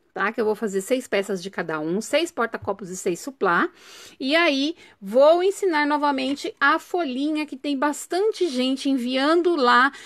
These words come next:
mensagem no meu inbox. "Keila, ensina a fazer a folhinha maior, porque eu preciso colocar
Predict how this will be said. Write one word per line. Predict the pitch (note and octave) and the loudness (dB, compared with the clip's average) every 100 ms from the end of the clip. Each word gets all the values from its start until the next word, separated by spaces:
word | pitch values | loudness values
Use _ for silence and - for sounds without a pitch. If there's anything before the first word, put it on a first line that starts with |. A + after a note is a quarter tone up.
| - - | -14 -2
mensagem | C4+ F#4+ - C#4+ C4+ C#4 | 2 2 2 0 0 0
no | C4+ | 0
meu | C4+ | 0
inbox. | C4+ A#3 A#3 - | 0 2 0 -2
"Keila, | - F4 D#4+ C4 C#4 | -2 2 2 0 -4
ensina | - G4 | -2 0
a | G4 | 2
fazer | F4+ D4 D4+ | 0 0 0
a | D4 | 0
folhinha | D4 C4+ C4+ C4+ B3+ | 0 0 2 2 2
maior, | A#3+ A3 A#3 B3+ B3 | 2 4 6 6 4
porque | - A#3+ C4 | 0 -2 -2
eu | |
preciso | B3 C#4 - C#4 C4+ | -2 -4 -2 -4 -2
colocar | C#4+ C4+ C4 C4+ B3 A#3+ A#3+ | 0 0 0 -2 2 2 2